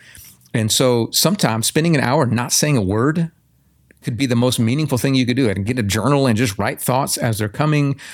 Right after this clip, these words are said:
or just be still in the presence of the Lord. And, uh, I think, I think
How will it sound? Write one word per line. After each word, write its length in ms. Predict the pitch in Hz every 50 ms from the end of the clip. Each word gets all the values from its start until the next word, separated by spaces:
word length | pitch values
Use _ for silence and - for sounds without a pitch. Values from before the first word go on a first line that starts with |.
| - - - -
or 100 | 139 120
just 280 | 101 165 185 - 135
be 80 | 143 170
still 500 | 127 - - - - 147 160 156 127 113
in 120 | 104 113 110
the 60 | 104
presence 360 | 95 131 131 131 139 123 -
of 60 | 113
the 60 | 98 92
Lord. 380 | 101 113 120 104 95 - - - - - - _ _ _ - -
And, 400 | 120 110 110 107 104 107 110 -
uh, 360 | 143 104 98 98 95 95 92 98 - - - - - -
I 100 | 117 113
think, 320 | - 156 170 165 - - _ _
I 60 | - -
think 160 | - 143